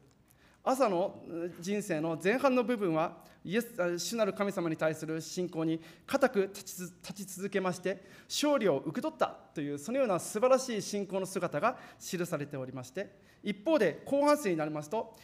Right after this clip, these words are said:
いつの間にか主なる神様に対する信仰はなんかあやふやになってまいりまして、ふやけてしまって、そして堕落してしまって、主なる神様の御心を深く悲しませてしまったという、非常に残念な姿が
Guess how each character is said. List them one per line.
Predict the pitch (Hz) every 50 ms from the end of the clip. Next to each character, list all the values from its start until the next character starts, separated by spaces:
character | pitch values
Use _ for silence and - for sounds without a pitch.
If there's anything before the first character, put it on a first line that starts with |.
| - _
い | - 180
つ | - 247
の | 302 302
間 | 311
に | 294
か | - 196 160 139 - - - - -
主 | - - - 285
な | 294 277
る | 240 202
神 | - 240 240 247
様 | 233 220 196
に | 180 170
対 | 175 175 175 170
す | 175 175
る | 165 160 160 - - - - _ 170 180 170
信 | 165 - - 190 180
仰 | 180 175
は | 165 156 139
な | 196
ん | 208
か | - - - -
あ | 160
や | 190 214
ふ | 214 220
や | 247 240
に | 233 233 214 - -
な | 208 220
っ | 220 -
て | - 156 139 139 143
ま | 151 147
い | 147
り | 147
ま | 147 143
し | 143
て、 | 139 131 - - - -
ふ | - 202
や | 247 254
け | 247 -
て | 151
し | 120 -
ま | 135 127
っ | -
て、 | - 143 - - - - - _ _
そ | - -
し | 226
て | 220
堕 | 170 175 180
落 | 202 226 226 233
し | 208
て | 214 208
し | 196 - 196
ま | 180
っ | 175
て、 | 180 185 175 - - - - - - - -
主 | - - 254
な | 262 233
る | 196 180
神 | - 208 202 190
様 | - 165 143
の | 147 190 233 247 - -
御 | 170 165
心 | - 185 175 165 147 151
を | 175 202 202 - - - - -
深 | - - - 196 180
く | 147 151 147 -
悲 | 139 143 180
し | 180 233
ま | 262 269
せ | 262 285
て | 294 285
し | - 233
ま | 220
っ | 220 220 -
た | - - - 165 175 -
と | 180
い | 160 147
う、 | 135 139 - - - -
非 | -
常 | 165 262 277
に | 254 185
残 | - 175 151 190 240
念 | 285 339 349
な | 330 226
姿 | - - 190 180 170 - 143
が | 190 254 294 -